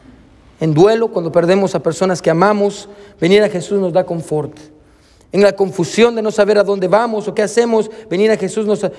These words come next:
nos, nos ayuda a encontrar la verdad. Bueno, venir a Jesús, escuche, es la respuesta a todas nuestras necesidades espirituales. Y esa, escuche, es la provisión de Dios para el mundo, el mundo que tiene hambre.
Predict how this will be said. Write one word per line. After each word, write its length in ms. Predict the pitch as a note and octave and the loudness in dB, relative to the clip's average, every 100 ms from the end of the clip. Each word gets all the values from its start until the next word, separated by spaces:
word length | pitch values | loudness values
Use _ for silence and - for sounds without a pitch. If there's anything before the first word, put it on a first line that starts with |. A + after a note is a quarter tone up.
| - | -8
nos, 220 | F3+ F3 | -6 -2
nos 160 | G#3 G3 | -2 0
ayuda 200 | G3 A3+ | 0 0
a 40 | |
encontrar 340 | G#3 F#3+ G3 G#3 | 0 0 2 2
la 100 | F#3+ | 2
verdad. 540 | E3 D#3 F3 F#3 - - - | -2 -2 -2 -2 -4 -12 -6
Bueno, 140 | G3+ F#3+ | 0 2
venir 220 | G3 B3+ | 4 2
a 60 | |
Jesús, 380 | C#4 A3 - A#3 | 0 -4 -4 -6
escuche, 420 | G#3+ - - G#3 - - | -6 -8 -2 -2 -4 -4
es 100 | G#3 | 0
la 80 | G3+ | 0
respuesta 880 | F#3+ - G#3+ A#3+ A#3 A3+ A3 - - | -2 -4 0 0 2 -2 -2 -12 -10
a 120 | D#3+ | -10
todas 360 | - A3 G#3+ | -4 -2 -2
nuestras 320 | F#3 E3 F3 E3 | -6 -10 -10 -10
necesidades 680 | D3+ D3+ D#3 E3 D#3+ D#3 - - - | -10 -10 -8 -6 -6 -8 -12 -20 -14
espirituales. 920 | D3 - C#3+ C3+ C#3 C#3+ C3+ C3+ - - _ | -12 -10 -10 -10 -12 -14 -14 -16 -20 -20 _
Y 200 | C#3+ C#3+ | -6 -4
esa, 280 | F3+ F#3+ D3+ | -4 -4 -10
escuche, 540 | C#3+ - E3+ D#3 C#3+ - - - | -10 -10 -10 -8 -10 -12 -20 -8
es 100 | D3 | -6
la 160 | D3+ | -4
provisión 640 | D3+ C3+ C3+ - D#3+ E3 E3 - _ _ | -6 -8 -8 -10 -8 -8 -10 -18 _ _
de 100 | C#3+ | -16
Dios 440 | C3 D3 C3+ - - - _ _ _ _ - | -8 -8 -8 -12 -18 -20 _ _ _ _ -16
para 180 | C3+ C#3 | -10 -8
el 60 | |
mundo, 420 | C#3 C3+ C3 A#2 - _ _ _ _ _ | -8 -8 -12 -14 -18 _ _ _ _ _
el 120 | C#3+ C#3+ | -6 -2
mundo 320 | D3+ E3 D3 | -2 -2 -4
que 140 | C#3+ | -4
tiene 260 | C#3 C#3 B2+ | -4 -4 -4
hambre. 400 | A#2+ A#2 A#2 | -10 -12 -14